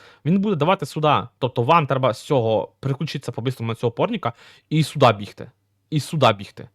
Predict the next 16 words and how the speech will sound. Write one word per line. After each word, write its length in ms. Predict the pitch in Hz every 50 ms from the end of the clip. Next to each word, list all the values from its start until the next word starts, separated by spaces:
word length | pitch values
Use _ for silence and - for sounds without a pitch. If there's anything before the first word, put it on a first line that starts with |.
| _ _ _ -
І 100 | - 160
сюди 320 | 135 - 190 156 135 113 107
бігти. 340 | 101 101 - - - - - _ _ _ _ _ _ _ _ _ _ _ _ - _ -
Бо 60 | 131
тому 160 | 127 190 175
що 120 | - 165 156
він 140 | 160 151
дасть 240 | 131 131 123 120 -
сюди, 240 | - - 139 165 196 240 277 202
він 200 | 143 120 135 131
тоді 140 | 139 127 123
дасть 200 | 127 127 123 -
сюди 320 | - 147 156 175 208 247 - _ _ _ _ _ _ _ _ _ -
і, 360 | 151 135 131 131 127 123 123 _ _ _ _ _ _ _ _ -
і 100 | - 175
гол. 280 | 123 101 95 92 -